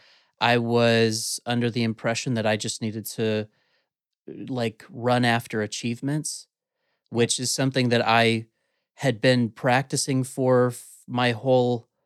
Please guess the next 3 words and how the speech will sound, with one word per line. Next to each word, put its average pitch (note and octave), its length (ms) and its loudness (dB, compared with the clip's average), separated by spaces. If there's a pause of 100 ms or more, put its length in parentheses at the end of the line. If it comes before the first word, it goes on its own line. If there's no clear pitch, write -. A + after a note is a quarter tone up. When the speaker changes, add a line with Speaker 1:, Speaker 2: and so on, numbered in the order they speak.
(640)
Speaker 1:
childhood C3+ 920 2
and B2+ 240 -2
adulthood. B2 640 -2